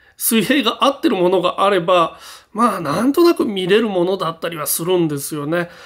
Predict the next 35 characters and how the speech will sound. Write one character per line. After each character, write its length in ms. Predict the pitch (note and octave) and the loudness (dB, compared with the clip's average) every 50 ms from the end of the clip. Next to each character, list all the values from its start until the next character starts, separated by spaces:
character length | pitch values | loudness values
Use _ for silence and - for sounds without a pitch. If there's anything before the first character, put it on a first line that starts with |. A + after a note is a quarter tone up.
| - - _ - | -20 -20 _ -10
や 160 | - - - | -8 -8 -8
っ 80 | - _ | -6 _
ぱ 120 | - A#3+ | -2 0
ね、 100 | G#3+ G3+ F#3+ F#3+ F3+ G3 F#3 - - _ _ _ _ _ | 2 2 2 2 2 0 -2 -6 -12 _ _ _ _ _
ノ 280 | A3 G#3+ C#4+ F4 F4 F4+ | 0 2 4 4 4 4
ー 20 | |
ル 80 | F4+ F4 | 4 2
ッ 160 | D4 - - | 0 0 -4
ク 100 | D4+ D4+ | -2 0
で 160 | - G3 F3+ | 2 0 0
大 260 | E3+ F3 F#3 F#3+ G3 | 0 -2 -2 -2 0
切 280 | E3+ A3 G#3+ A3 - A3+ | 0 -2 -4 -4 -2 -2
な 100 | G#3+ G#3+ | -2 0
の 120 | G3+ F#3 | 2 2
は 80 | F3+ F3 | 2 4
ね、 440 | F3 F3+ F3+ F3 E3 D3+ D3+ - - _ _ _ _ _ _ _ _ _ | 4 4 4 4 2 0 -4 -6 -12 _ _ _ _ _ _ _ _ _
そ 140 | - - G3 | -12 -8 -8
の 100 | F#3+ E3+ | -6 -6
構 300 | - - B3 C4+ D#4 D4 | -2 0 2 4 4 4
図 100 | C4+ D4+ E4 D#4+ D#4 D4+ - | 4 4 4 4 4 2 0
云 220 | D#4+ D4 F4 E4+ D4+ | 2 4 4 4 4
々 140 | B3+ G3 | 4 4
よ 160 | F#3 F3+ F3 E3+ | 4 4 4 2
り 80 | E3+ | 2
も 160 | E3+ D#3+ D#3+ | 0 0 0
ね、 340 | D#3+ E3 E3+ E3+ E3 - - _ _ _ _ _ _ _ _ _ _ _ _ _ _ _ | 0 0 0 0 -2 -4 -10 _ _ _ _ _ _ _ _ _ _ _ _ _ _ _
タ 180 | - - G3+ G#3+ | -10 -4 -2 0
イ 40 | B3 | 2
ミ 140 | A3+ A#3 A#3 | 2 4 4
ン 80 | A3+ | 2
グ 80 | A3+ A3 | 2 2
で 100 | A3+ A3 | 2 0
す 140 | A3 - F#3+ | 0 -2 -4
よ 100 | D#3+ D3 | -4 -4
ね。 380 | D3+ D#3 D#3+ D#3+ D#3+ E3 - | -4 -4 -4 -6 -6 -8 -14